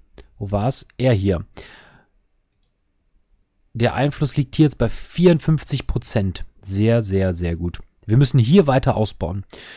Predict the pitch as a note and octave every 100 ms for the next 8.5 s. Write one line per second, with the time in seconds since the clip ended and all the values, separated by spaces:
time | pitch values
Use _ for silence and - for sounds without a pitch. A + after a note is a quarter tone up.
0 | - A#2 B2 B2+ B2 B2+ A#2+ A#2 D3 C#3+
1 | A2 A#2 - A#2 A2 A2+ F2 F#2+ - F2+
2 | F2 F2+ - _ _ _ _ _ _ _
3 | _ _ _ _ _ _ _ _ _ _
4 | _ _ _ _ _ _ _ _ _ _
5 | _ _ _ _ _ _ _ _ A2+ G#2+
6 | C#3 D3+ D3 D3 A#2+ G#2+ F#2 G2+ C#3+ -
7 | - - - C#3 D3+ D#3 D3+ - C#3+ -
8 | D3+ D3 D3+ D3+